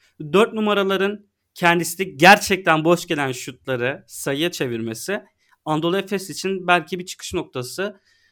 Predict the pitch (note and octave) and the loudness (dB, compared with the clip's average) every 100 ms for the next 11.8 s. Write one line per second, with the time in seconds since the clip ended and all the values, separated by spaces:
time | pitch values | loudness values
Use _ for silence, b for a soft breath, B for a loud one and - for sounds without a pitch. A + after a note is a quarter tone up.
0 | b - E3+ F#3 E3+ F3 D3 C3 A#2+ B2 | b -2 2 2 0 -2 -2 -4 -6 -8
1 | C#3 F3+ F#3 G#3 G#3+ A3+ _ _ - - | -6 -4 -4 -2 -2 -4 _ _ -12 -6
2 | E3 E3+ E3 D#3 G3+ G3+ - F3+ E3+ F#3 | -4 0 0 0 -2 -4 -4 -2 2 2
3 | F3+ E3+ E3 F#3 F#3 D#3+ D3 B2+ B2 - | 4 4 6 4 2 -2 -4 -4 -6 -6
4 | F#3+ D#3+ D#3+ E3+ F3+ F#3+ F#3+ D#3+ D3+ D#3+ | -8 0 2 2 -2 -8 -6 -4 0 0
5 | F3+ D3+ C#3+ D3 E3+ E3 D3 E3+ F3+ D3+ | 0 0 0 2 0 -2 -4 -4 -4 -6
6 | C3 A#2+ A2+ A#2 A2+ A2+ A#2 A#2+ - G#3+ | -4 -4 -4 -6 -6 -10 -10 -12 -8 -8
7 | - _ _ _ D3+ G3+ A3+ A#3 A#3 A3+ | -10 _ _ _ -2 2 2 2 0 0
8 | - G3+ F#3 F#3 A3 B3 - _ D3+ D3 | -4 0 0 0 -2 -4 -10 _ -8 -4
9 | C#3 D#3 E3 F3+ F#3+ E3 E3+ E3+ E3+ C3+ | 2 4 4 0 -2 -4 -4 -4 -6 -2
10 | D#3 D#3+ D#3 D#3 F3 E3+ - C#3+ B2 A#2+ | 0 0 0 -2 -4 -6 -6 -4 -4 -4
11 | A#2+ A#2 A#2+ A2+ A2+ C3+ F3 | -10 -10 -10 -10 -10 -8 -8